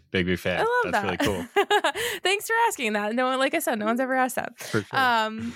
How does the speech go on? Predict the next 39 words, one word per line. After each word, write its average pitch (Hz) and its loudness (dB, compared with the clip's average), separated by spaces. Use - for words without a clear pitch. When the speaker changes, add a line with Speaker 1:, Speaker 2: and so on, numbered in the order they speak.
Speaker 2:
so 370 4
thank 381 -2
you 480 4
so 381 0
much 320 0
for, 285 2
for 294 0
being 311 0
here. 247 0
For 330 0
anyone 285 0
who 269 2
doesn't 262 2
know, 254 2
obviously, 240 0
about 226 0
hashtag 240 0
paid 311 0
or 269 2
about 262 2
what 262 0
you're 262 0
doing 247 0
on 240 2
hashtag 247 -2
paid's, 247 0
uh, 220 2
platforms, 269 0
where 269 0
can 262 0
we 247 -2
find 233 0
you 214 0
and 220 0
all 220 0
of 220 -2
that 226 -2
good - -6
stuff? - -6